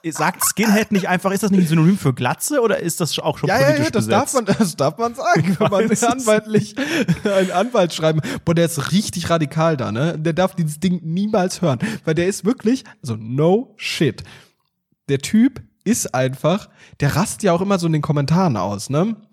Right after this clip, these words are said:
Speaker 1: Oh, bei
Speaker 2: Der ist ja
Speaker 1: Facebook, aber auch
Speaker 2: Ja,
Speaker 1: bei
Speaker 2: ja, bei
Speaker 1: netten
Speaker 2: Facebook.
Speaker 1: Leuten, ne? Das hab ich schon gesehen,
Speaker 2: Ja,
Speaker 1: wie der
Speaker 2: das
Speaker 1: einmal bei
Speaker 2: alle
Speaker 1: so einem
Speaker 2: sind super nett zu
Speaker 1: Burgerbild
Speaker 2: ihm.
Speaker 1: ausgerastet ist, weil eine geschrieben hat irgendwie, dass das Foto nicht so schön sei oder so, was wirklich sehr, sehr hässlich war. Und dann hat er irgendwie in Caps Lock geschrieben, die soll sich doch verpissen und so ein Kram.
Speaker 2: Mhm.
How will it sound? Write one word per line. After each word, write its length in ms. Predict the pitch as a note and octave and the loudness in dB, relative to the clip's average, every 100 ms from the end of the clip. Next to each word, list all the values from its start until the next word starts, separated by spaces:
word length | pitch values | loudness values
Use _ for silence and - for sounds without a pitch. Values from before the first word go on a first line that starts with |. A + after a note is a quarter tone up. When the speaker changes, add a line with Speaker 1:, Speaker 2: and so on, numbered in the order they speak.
| - | -12
Speaker 1:
Oh, 200 | - F#3 | -2 0
bei 120 | D#3 | 2
Speaker 2:
Der 120 | E3 D#3+ | 2 4
ist 180 | F3+ G3+ | 2 2
ja 80 | |
Speaker 1:
Facebook, 260 | F3+ C#3 C3 | 2 2 0
aber 160 | - D#3 | -4 -4
auch 100 | E3 | 0
Speaker 2:
Ja, 60 | E3+ | 2
Speaker 1:
bei 60 | |
Speaker 2:
ja, 40 | F#3+ | 4
bei 0 | |
Speaker 1:
netten 160 | F#3+ E3 | 4 2
Speaker 2:
Facebook. 140 | - D3 C#3 | 2 2 2
Speaker 1:
Leuten, 260 | C3+ C#3+ | 2 0
ne? 240 | C#3 F#3 B3 - - | 0 0 -2 -8 -12
Das 140 | D#3 | -4
hab 80 | F3+ | -2
ich 80 | F#3 | 0
schon 140 | F#3+ | -2
gesehen, 220 | E3+ F3 | -2 0
Speaker 2:
Ja, 40 | A#3+ | 0
Speaker 1:
wie 40 | |
der 60 | F3+ | 0
Speaker 2:
das 60 | F#3 | 0
Speaker 1:
einmal 100 | F#3+ | 0
bei 60 | G3+ | 2
Speaker 2:
alle 60 | |
Speaker 1:
so 60 | G#3 | 2
einem 60 | G3 | 2
Speaker 2:
sind 100 | G3 | 2
super 100 | G#3 | 2
nett 40 | A#3+ | 2
zu 60 | |
Speaker 1:
Burgerbild 260 | A#3 F3+ F3 | 2 2 2
Speaker 2:
ihm. 60 | |
Speaker 1:
ausgerastet 640 | D#3 B3 - A#3 D3 C3 D3 | 2 0 0 0 0 0 -6
ist, 100 | C#3+ | -6
weil 80 | C#3+ | -2
eine 240 | D#3 F#3 | 0 0
geschrieben 480 | D#3 C#3 F3+ G3 E3+ | 0 -2 -2 -2 0
hat 160 | F3 | -2
irgendwie, 400 | - D#3 D#3+ D#3+ D#3 - - - | 0 -2 0 0 -2 -8 -10 -4
dass 120 | D#3+ | -2
das 120 | D3+ | -2
Foto 320 | - F#3+ A#3+ | 0 0 2
nicht 180 | F3 C#3 | 0 0
so 120 | C#3+ | -4
schön 320 | B2 C#3 C3 | -2 0 0
sei 200 | A#2+ B2 | 2 2
oder 160 | A#2+ A#2 | 2 2
so, 120 | A#2 | 0
was 160 | A2+ - | -2 0
wirklich 260 | D#3+ D3+ | -2 0
sehr, 160 | C3 C3 | -2 -2
sehr 140 | B2 | 0
hässlich 400 | B2 D3 B2+ - | -2 -2 -4 -4
war. 180 | G#2+ G2 - - | -4 -4 -6 -16
Und 80 | - | -8
dann 80 | C3 | -2
hat 120 | D3+ | -2
er 60 | F3 | -2
irgendwie 140 | D#3 | -4
in 120 | D3 | -6
Caps 280 | - E3+ - | -2 -4 -4
Lock 160 | E3+ D#3 | -6 -4
geschrieben, 300 | D3+ F3+ E3+ | -4 -2 -2
die 60 | |
soll 140 | C#3+ D#3+ | 0 0
sich 80 | D#3+ | 2
doch 140 | C#3 | -2
verpissen 480 | - C3 G3+ - D3+ | -2 -2 -2 0 0
und 100 | A#2+ | 2
so 100 | B2 | 2
ein 120 | A#2 | 0
Kram. 320 | - G#2+ A2 | 0 0 0
Speaker 2:
Mhm. 160 | G#2+ | -2